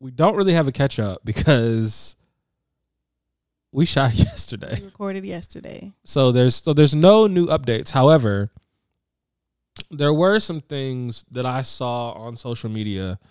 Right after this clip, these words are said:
Speaker 1: the dumpster fire that is social media, and I was like, "These would be interesting things to talk about with Roxanne. Let's talk about them with the homie."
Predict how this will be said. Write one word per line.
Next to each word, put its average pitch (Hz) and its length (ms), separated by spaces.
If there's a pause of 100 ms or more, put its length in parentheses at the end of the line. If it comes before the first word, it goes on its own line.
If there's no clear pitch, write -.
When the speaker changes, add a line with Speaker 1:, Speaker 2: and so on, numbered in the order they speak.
(840)
Speaker 1:
the 120 120
dumpster 127 360
fire 113 240
that 104 140
is 107 120
social 110 280
media, 104 360
and 104 80
I 120 60
was 127 160
like, 135 260
"These 311 220
would 127 100
be 107 120
interesting 110 340
things 107 200
to 98 60
talk 110 220
about 104 220
with 107 100
Roxanne. 147 680
Let's 294 240
talk - 220
about 117 220
them 120 180
with 113 160
the - 60
homie." 90 440